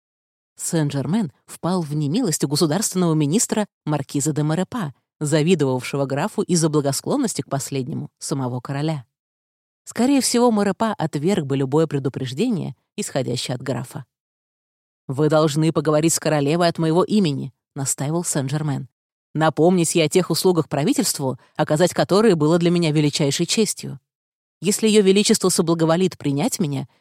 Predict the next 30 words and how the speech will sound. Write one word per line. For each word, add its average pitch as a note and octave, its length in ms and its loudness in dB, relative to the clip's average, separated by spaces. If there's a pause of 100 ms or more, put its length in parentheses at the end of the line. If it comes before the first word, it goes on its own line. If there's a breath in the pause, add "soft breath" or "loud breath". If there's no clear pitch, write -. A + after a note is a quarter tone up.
(200 soft breath)
я D#3 220 2
открою G3+ 360 4
всё, E3+ 180 2
что E3 180 -4
знаю. C3+ 400 -6 (500)
Если E3 220 0
она D#3+ 120 2
сочтёт E3+ 480 0
моё D3 200 0
предупреждение D3+ 760 0
обоснованным, C#3+ 840 -2 (260)
то E3 100 -2
сможет F3+ 400 0
походатайствовать, D3+ 960 -2
чтобы D3+ 300 -4
меня E3+ 200 0
привели E3+ 360 2
к - 100 -20
королю C#3+ 460 -2 (220)
без D#3 300 0
посредничества D#3 720 0
маркиза D3 400 0
де C#3+ 80 0
Марепа. D#3 480 -2 (420)
На D3 220 2
этом D3+ 220 2
условии E3+ 420 0
я D#3 180 4
вынужден D#3+ 480 2
настоять». F3 640 -2